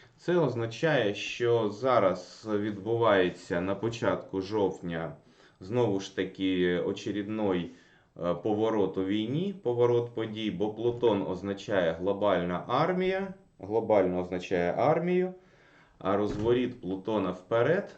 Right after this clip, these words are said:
м, означає, що армія українська в деяких напрямках почне більш активно рухатися вперед. Також кульмінацією цього лунного місяця, десятого жовтня, буде тема Хірона, бо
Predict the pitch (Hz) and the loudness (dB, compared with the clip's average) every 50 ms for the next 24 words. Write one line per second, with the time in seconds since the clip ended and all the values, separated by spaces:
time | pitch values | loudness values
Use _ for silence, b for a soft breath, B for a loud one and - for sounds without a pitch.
0 | - 104 98 104 92 - - 107 98 101 107 107 101 - - 160 165 165 147 120 | -14 -12 -10 -10 -10 -8 -8 -8 -6 -6 -6 -6 -8 -4 -2 0 2 4 4 2
1 | 104 101 - - - 120 113 110 107 104 101 - - 113 117 120 139 160 165 165 | 2 0 -4 -8 -6 -2 -2 0 2 2 2 0 0 0 2 2 2 2 2 0
2 | 165 170 170 170 - 139 131 - 143 143 143 147 147 151 151 147 - - - 139 | -2 -2 -4 -4 -6 -8 -6 -4 -2 0 0 2 0 0 -2 -4 -6 -6 -2 -2
3 | 135 131 123 - - 98 98 101 101 113 123 123 113 107 107 - - 95 95 - | -2 -2 -2 -6 -10 -12 -12 -6 -2 2 2 4 4 2 -2 -4 -6 -8 -8 -6
4 | 120 123 147 165 160 - 151 151 151 143 139 127 123 123 - - 98 98 - - | -4 -2 -2 0 0 -2 -2 -2 -2 -2 -2 -2 -4 -4 -4 -6 -6 -6 -6 -8
5 | - 127 135 151 170 175 175 B B B B B B B B B _ 101 98 127 | -6 -4 -2 -2 -2 -4 -6 B B B B B B B B B _ -4 0 0
6 | 156 160 - - 110 95 - - - 135 147 131 107 98 98 107 120 - 107 92 | 0 0 0 -2 -2 -2 -2 -2 -2 -2 -2 0 0 0 0 0 0 -2 -4 -4
7 | - 98 92 - - 95 - - - - 110 101 90 80 71 - - - b b | -4 -6 -8 -6 -6 -6 -6 -6 -6 -2 0 2 2 2 0 -4 -6 -12 b b
8 | b b b b b b b b _ - 117 117 156 175 190 - - - 117 113 | b b b b b b b b _ -2 0 2 2 2 0 0 0 -2 -2 0
9 | 107 107 107 107 110 110 104 95 90 - - - 95 92 90 90 - - 110 101 | 0 0 -2 0 0 2 0 0 0 -4 -2 0 2 2 2 0 -2 -2 0 0
10 | 92 92 90 87 87 85 82 - - - 101 101 98 95 95 90 92 98 92 98 | 2 2 2 2 2 0 0 -2 -2 -4 -2 -2 -2 -2 -2 -2 -4 -4 -4 -2
11 | 120 165 180 - - 143 143 - 127 117 110 117 117 - - 120 113 - - 104 | -2 -2 -2 -2 -4 -6 -4 -2 -4 -4 -4 -4 -6 -6 -4 -4 -4 -2 -4 -4
12 | 104 107 101 101 104 101 98 101 - - 87 85 82 85 107 110 95 90 87 - | -4 -4 -4 -2 -2 -2 -2 -4 -6 -8 -8 -8 -6 -6 -6 -4 -2 -4 -4 -2
13 | - 107 92 90 85 82 - - 95 90 104 131 160 165 165 160 156 143 127 101 | -2 -2 -2 -2 -2 -4 -4 -4 -2 -2 0 0 0 -2 -2 -4 -6 -8 -10 -8
14 | 101 113 120 120 113 113 113 | -2 0 2 2 2 0 -2